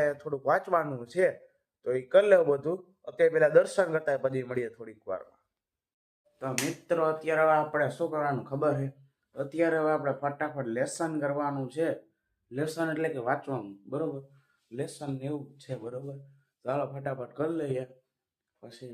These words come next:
મળીએ થોડીક જ વારમાં. કારણ કે વાંચવું તો પડે જ ને, કેમ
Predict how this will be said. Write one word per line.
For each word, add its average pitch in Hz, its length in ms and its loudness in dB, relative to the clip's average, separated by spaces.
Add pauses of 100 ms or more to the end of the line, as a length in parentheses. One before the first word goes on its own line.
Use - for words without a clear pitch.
મળીએ 123 340 -8
થોડીક 127 320 -12
જ 98 180 -18
વારમાં. 151 400 -2 (260)
કારણ 131 340 -6
કે 117 120 -6 (200)
વાંચવું 147 360 -6
તો 143 80 -10
પડે 160 320 -2
જ 156 40 -12 (120)
ને, 95 80 -20 (480)
કેમ 120 120 -16